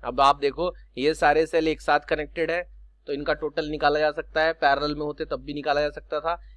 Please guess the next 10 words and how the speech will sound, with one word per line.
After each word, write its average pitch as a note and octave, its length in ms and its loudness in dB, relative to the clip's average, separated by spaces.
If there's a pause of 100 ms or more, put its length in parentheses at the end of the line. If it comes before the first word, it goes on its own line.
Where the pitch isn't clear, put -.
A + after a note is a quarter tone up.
(140)
ये D3 100 -4
सारे D3+ 280 2
रेजिस्टेंसेस D#3 720 -8
आपस D3+ 360 2
में D#3+ 100 -2
एक्सटर्नल D3+ 540 -4
इस C#3 140 -16
तरह C#3 160 -2
कनेक्टेड C3 460 -6
है G#2+ 100 -16